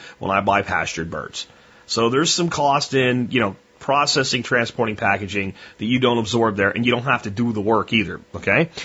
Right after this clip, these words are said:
Two, you're also producing premium compost. If you finished it with worms, it's amazing. You can use this yourself, or you can sell it, or you can do a bit of both.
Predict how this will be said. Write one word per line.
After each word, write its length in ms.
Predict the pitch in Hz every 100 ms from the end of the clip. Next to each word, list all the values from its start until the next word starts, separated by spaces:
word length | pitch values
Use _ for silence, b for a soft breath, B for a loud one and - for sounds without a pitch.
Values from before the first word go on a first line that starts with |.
| B B B
Two, 180 | - 254
you're 200 | 160 165
also 240 | 220 202
producing 480 | 160 156 151 156 151
premium 420 | 147 139 147 139
compost. 540 | 143 147 165 98 85
If 80 | 101
you 80 | 104
finished 360 | - 196 208 139
it 100 | 110
with 120 | 113
worms, 320 | 143 170 123
it's 140 | 110
amazing. 480 | 110 123 135 117 98
You 100 | 104
can 140 | 110 113
use 180 | 123
this 160 | 113 107
yourself, 800 | 98 - 185 214 196 - - -
or 120 | 156 170
you 120 | 196
can 100 | 190
sell 320 | - 135 131
it, 120 | 135 -
or 240 | 120 127
you 140 | 123
can 180 | 120 127
do 280 | 110 104 110
a 60 | 98
bit 200 | 98 101
of 240 | 98 98
both. 460 | 101 139 117 -